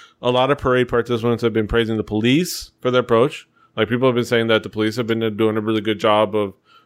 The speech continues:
of kind of helping e-, everything go smoothly. And it sounds like there was a lot, considerably less disruption than last year. Uh, there was still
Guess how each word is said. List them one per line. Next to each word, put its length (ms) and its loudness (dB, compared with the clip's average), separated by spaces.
of 220 -4
kind 220 0
of 240 0
helping 540 0
e-, 360 -2
everything 420 -4
go 140 -2
smoothly. 760 -6
And 280 0
it 40 0
sounds 220 0
like 100 2
there 100 -2
was 100 -2
a 60 -4
lot, 260 0
considerably 420 -2
less 200 0
disruption 540 -6
than 120 -8
last 300 -2
year. 300 0
Uh, 360 4
there 320 0
was 400 0
still 760 0